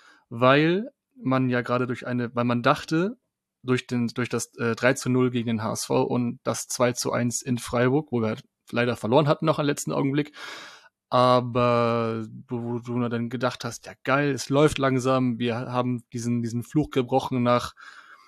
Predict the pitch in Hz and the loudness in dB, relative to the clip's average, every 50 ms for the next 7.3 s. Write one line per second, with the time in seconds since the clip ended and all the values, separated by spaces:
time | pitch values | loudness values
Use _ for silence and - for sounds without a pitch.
0 | _ _ _ _ _ - - 113 117 - 127 135 139 135 127 120 117 127 123 - | _ _ _ _ _ -2 0 0 2 2 2 2 2 2 0 0 -4 -6 -8 -6
1 | - 127 123 123 120 117 131 131 123 123 123 123 123 123 123 117 - - 131 131 | -4 -2 0 0 2 2 2 4 4 2 2 0 0 0 -2 -4 -4 -2 0 2
2 | 127 123 127 123 120 120 123 117 117 117 - 131 120 120 - - - 120 117 131 | 2 2 0 -2 0 0 -2 -2 -2 -4 -6 -6 -6 -6 -8 -8 -8 -4 0 0
3 | 131 127 117 123 - - - 123 123 120 123 131 131 135 - - - 131 127 - | 0 0 -2 -4 -6 -6 -6 -6 -4 0 2 2 2 2 -2 -2 -2 -4 -4 -2
4 | - 127 120 117 120 123 123 123 127 131 131 120 120 135 139 135 - 135 123 - | -4 -4 -2 0 0 0 0 2 0 -2 -2 2 2 2 2 2 -2 -2 -4 -4
5 | - - 127 120 123 123 123 123 113 113 120 123 120 113 147 147 - - - 127 | -4 -2 -2 0 2 0 0 0 -2 -4 -4 -4 -2 -2 -4 -4 -2 -2 -2 -2
6 | 117 - 135 - - 123 - - - 139 135 131 123 - - 160 147 135 127 120 | -2 -2 -6 -6 -6 -6 -6 -2 -2 0 0 0 -2 -2 -4 -2 0 0 2 2
7 | 120 113 117 120 131 156 | 2 2 4 2 2 2